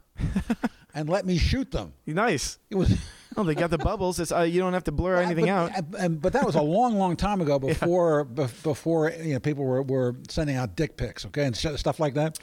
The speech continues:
Speaker 2: Sure, sure.
Speaker 1: It was long
Speaker 2: So,
Speaker 1: before
Speaker 2: so,
Speaker 1: TikTok.
Speaker 2: so you, so you
Speaker 1: And
Speaker 2: pioneered that. Yeah. <laughs>
Speaker 1: I know, I know. I, I was,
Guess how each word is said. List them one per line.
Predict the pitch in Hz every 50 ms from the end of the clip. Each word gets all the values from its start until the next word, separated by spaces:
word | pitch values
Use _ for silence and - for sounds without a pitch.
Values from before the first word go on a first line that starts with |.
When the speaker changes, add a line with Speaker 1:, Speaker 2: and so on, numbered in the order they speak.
| - 139
Speaker 2:
Sure, | - - - 165 165 147 131
sure. | 120 - - 156 135 127
Speaker 1:
It | 147
was | 139 - - 165 160 - - 180
long | 175 170 185
Speaker 2:
So, | 175 156
Speaker 1:
before | 156 - 127 165 156 -
Speaker 2:
so, | - - 165
Speaker 1:
TikTok. | 185 - 139 - 160 160 156 151 151 - -
Speaker 2:
so | - 170
you, | 165 175 175 170 -
so | - 170
you | 180 180 -
Speaker 1:
And | - -
Speaker 2:
pioneered | - 170 139 - 160 165 165 160 143 127 107 - 127
that. | 120 123 113 104 101 - - - - - - - _ _
Yeah. | 185 170 160 - 151 - - - - 339 294 165 202 202
<laughs> | 202 - - 247 - - - - - - -
Speaker 1:
I | 180 180 180
know, | 180 165 135 107 95 - - 123
I | 127 135
know. | 127 131 - - - - - - - - - - - -
I, | 156 - - - - 190 - - - -
I | 139 170 190
was, | 190 185 160 127 - -